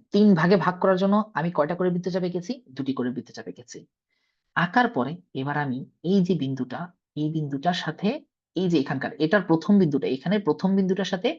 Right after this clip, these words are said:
এখানে শেষ বিন্দুটাকে যোগ করব। একইভাবে এখানে দ্বিতীয় বিন্দুটার সাথে এটার তারপরে বিন্দুটাকে যোগ করব।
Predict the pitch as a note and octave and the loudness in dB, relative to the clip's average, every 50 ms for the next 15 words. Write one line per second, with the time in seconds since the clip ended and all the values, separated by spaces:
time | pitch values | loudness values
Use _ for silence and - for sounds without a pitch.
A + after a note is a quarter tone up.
0 | _ _ _ _ _ _ _ - D3 - - D3+ C#3+ - - D3 C3 B2 B2+ B2+ | _ _ _ _ _ _ _ -12 -12 -8 -6 -8 -6 -4 -2 -2 -2 0 -2 -4
1 | A#2 A#2 A2+ - - - A#2 - - - - - - - - - _ _ _ _ | -6 -6 -10 -12 -14 -18 -18 -18 -18 -16 -14 -14 -14 -14 -16 -20 _ _ _ _
2 | _ _ _ _ _ _ _ _ _ _ _ - - - - - F#3+ F#3 E3+ - | _ _ _ _ _ _ _ _ _ _ _ -12 -12 -10 -6 -4 -2 -2 -2 -2
3 | D#3+ - - C#3 C3+ C#3 - E3 F3 E3+ C#3+ B2+ D3 D#3 D#3+ - F3+ E3+ D3+ C#3+ | -4 -4 -4 -4 -4 -2 0 2 2 2 2 2 0 0 2 4 4 4 4 2
4 | C#3 C#3+ C#3 D3 - - D#3+ E3 - A3+ C4+ C#4 - _ _ _ _ _ _ - | 0 0 -2 -2 -2 -2 -4 0 0 -2 -2 -2 -6 _ _ _ _ _ _ -20
5 | - - - D#3 G3+ B3 A#3+ _ _ _ _ _ _ _ _ _ - - A2+ A2 | -18 -10 -2 0 0 0 -2 _ _ _ _ _ _ _ _ _ -16 -16 -16 -14
6 | - - - A#2 - - - - - - - A2 - - - - - - - | -14 -16 -16 -18 -20 -20 -20 -20 -20 -16 -14 -14 -14 -14 -14 -14 -16 -14 -16